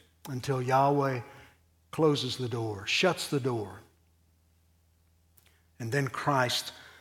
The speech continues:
will appear. The unredeemed from all the ages are going to join him,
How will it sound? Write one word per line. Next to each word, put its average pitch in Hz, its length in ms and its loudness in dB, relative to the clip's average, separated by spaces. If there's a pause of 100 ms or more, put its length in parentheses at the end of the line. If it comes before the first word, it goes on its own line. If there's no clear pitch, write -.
(220)
will 120 140 -4
appear. 107 460 -4 (400)
The 147 180 2
unredeemed 185 680 8
from 175 180 2
all 180 240 8
the 202 160 8
ages 156 420 4
are 139 60 2
going 156 280 4
to 156 60 6
join 165 380 6
him, 123 220 0